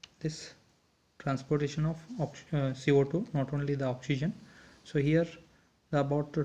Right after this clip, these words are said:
twenty to twenty-five percent of C O two binds with H B.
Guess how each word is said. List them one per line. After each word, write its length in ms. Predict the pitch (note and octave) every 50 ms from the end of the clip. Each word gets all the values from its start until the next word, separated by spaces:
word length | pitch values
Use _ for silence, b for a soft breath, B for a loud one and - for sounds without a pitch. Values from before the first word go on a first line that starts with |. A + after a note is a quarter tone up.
| -
twenty 300 | - C#3+ C3 C3 - D#3+ D#3
to 140 | - E3 D#3
twenty-five 500 | D#3 D#3 C3+ C3+ D3 - D#3 D3+ D3 -
percent 320 | C#3 C#3 - D#3 D3+ D3+
of 140 | D#3 D3 D3
C 160 | - - C#3+
O 140 | C#3 C#3 C#3+
two 340 | C#3 - D#3+ C#3+ D3 - B B B B B B - D3+
binds 380 | C3 C3+ C3+ D3+ D3+ - -
with 200 | D#3+ D3 - -
H 220 | D3 - - - -
B. 260 | - C#3 B2+ -